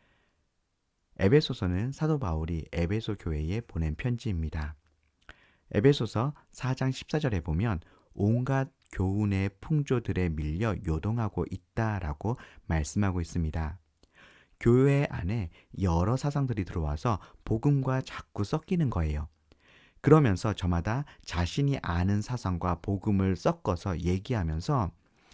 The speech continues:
분쟁과 불일치의 문제들이 일어났습니다. 그 후에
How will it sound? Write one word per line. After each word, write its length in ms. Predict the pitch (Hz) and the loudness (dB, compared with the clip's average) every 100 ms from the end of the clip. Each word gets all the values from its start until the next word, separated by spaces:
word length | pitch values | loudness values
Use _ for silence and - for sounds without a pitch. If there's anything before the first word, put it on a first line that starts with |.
| - _ - | -20 _ -4
분쟁과 880 | 120 117 113 117 110 110 107 107 - | 2 2 2 0 -2 -2 0 -2 -4
불일치의 640 | 110 139 143 - - 98 82 | -2 0 -2 -8 -2 0 0
문제들이 640 | 90 101 101 - 78 135 - - | 0 0 0 -4 -4 -4 -6 -12
일어났습니다. 880 | - 85 82 78 - 80 78 80 82 _ _ _ _ _ _ _ _ _ | -4 -2 -2 -4 -6 -6 -4 -8 -12 _ _ _ _ _ _ _ _ _
그 120 | - | 0
후에 500 | 113 131 117 95 131 | 2 2 2 2 0